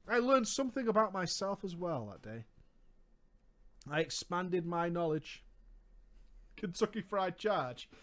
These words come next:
Spicy chicken cleave. What's the worst, uh, let's have it in the chat. What's the worst P V P abbreviation? <laughs> There are some fucking wacky ones out there. <clears throat> I learned something myself, about myself that day.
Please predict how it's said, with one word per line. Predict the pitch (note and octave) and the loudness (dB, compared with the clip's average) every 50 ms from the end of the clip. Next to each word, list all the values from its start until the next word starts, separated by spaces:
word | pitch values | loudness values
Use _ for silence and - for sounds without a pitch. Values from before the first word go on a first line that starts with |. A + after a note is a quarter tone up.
| - - | -20 -20
Spicy | - - - - G#3 F#3+ F#3 - - F3+ | -20 -4 2 4 4 4 4 2 -4 -8
chicken | F3 - G#3 F3+ - F3 D3 C3+ | -4 -4 -4 -4 -4 -4 -6 -4
cleave. | - C#3 C3 B2+ B2 B2+ - - - - - - - - | -4 -4 -2 -2 -4 -6 -8 -10 -18 -20 -18 -18 -4 4
What's | - B3+ C#4 A#3 | 8 8 8 8
the | - C4+ B3 | 6 0 2
worst, | G#3+ G#3 A#3 A#3+ A#3+ A3+ A3+ - - | 4 6 8 10 10 8 8 6 0
uh, | A#3 G#3 F#3 | 0 0 2
let's | A3 A#3+ A3 - | 2 2 2 2
have | A#3+ A#3 | 2 2
it | A3+ | 2
in | G3+ | 0
the | F#3 | 0
chat. | F3+ - A3+ G#3+ F3+ | 2 4 4 6 6
What's | F#3+ F3+ F3+ | 4 2 0
the | - G#3 | 0 -2
worst | F3 E3 G3 G3+ G3 F#3+ - | 2 4 4 4 4 2 0
P | - G3+ F#3+ | -2 -2 -2
V | F3 F3 F3+ E3 | -2 -2 -2 -4
P | - - F3 E3+ | 0 2 4 4
abbreviation? | D#3 C#3+ D#3 D3 C#3+ C#3 C#3 C#3 C#3 C#3 - - C3+ A#2 - | 4 4 2 0 0 2 0 0 0 0 -2 -4 -8 -10 -12
<laughs> | _ _ _ - | _ _ _ 0
There | F3 D#3 | 2 2
are | D3+ | 2
some | - - C#3+ C3+ | 0 -4 -10 -8
fucking | - D#3 D3 - - C3+ B2 B2 B2 | -4 -6 -6 -4 -6 -8 -8 -6 -2
wacky | C#3 D#3+ D3+ C3 - D#3 C3+ | -2 -2 -2 -2 -4 -6 -6
ones | B2 B2 B2 A#2 A2 | -6 -6 -8 -8 -8
out | B2 A#2 A#2 A2+ | -10 -10 -10 -10
there. | A#2+ A#2+ A#2 - - - - - - - - - - - F#3 F3 F3 - - | -12 -12 -14 -14 -18 -20 -20 -20 -20 -20 -20 -16 -6 0 2 2 2 0 -2
<clears throat> | - | -2
I | E3+ F3 G3 | 2 4 6
learned | A3+ C4+ D#4 B3+ | 8 8 6 4
something | - - D4+ D4 B3+ C4+ C4+ C4 | 0 -2 -4 -4 -4 -4 -6 -4
myself, | C4 C4 C4 B3+ - - - C4 B3+ A#3 F3 - - | -4 -2 -2 -2 -2 -2 -2 0 0 0 -2 -4 -4
about | F3+ F3 G#3+ A#3+ G#3 G3+ | 0 4 4 4 4 4
myself | G#3+ G#3+ G#3+ - - A3 F3+ - - | 0 -2 -2 -2 -2 -2 -2 -4 -6
that | - A#2 G#2+ - | -8 -12 -10 -10
day. | A#2 A#2 A#2+ A#2+ | -10 -10 -10 -10